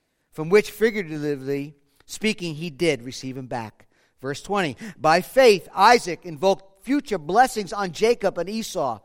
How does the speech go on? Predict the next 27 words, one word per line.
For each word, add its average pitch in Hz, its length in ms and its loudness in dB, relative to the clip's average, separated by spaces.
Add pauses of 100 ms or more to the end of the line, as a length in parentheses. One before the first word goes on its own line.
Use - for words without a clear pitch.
(400)
Verse 123 180 -12
twenty-one, 175 640 -4
"By 151 260 2
faith, 254 500 6
Jacob, 196 460 2
when 165 160 -6
dying, 185 400 2 (260)
blessed 208 420 0
each 294 320 -2
of 240 200 -2
the 208 100 -2
sons 240 440 -2
of 180 120 -4
Joseph, 214 440 0 (680)
bowing 277 520 2
in 254 120 -2
worship 240 720 2 (500)
over 180 240 2
the 175 120 4
head 165 220 2
of 151 100 -2
his 156 100 -8
staff." - 760 -8 (400)
Verse 139 220 -6
twenty-two 131 480 -12
to 117 60 -14
close. 101 420 -16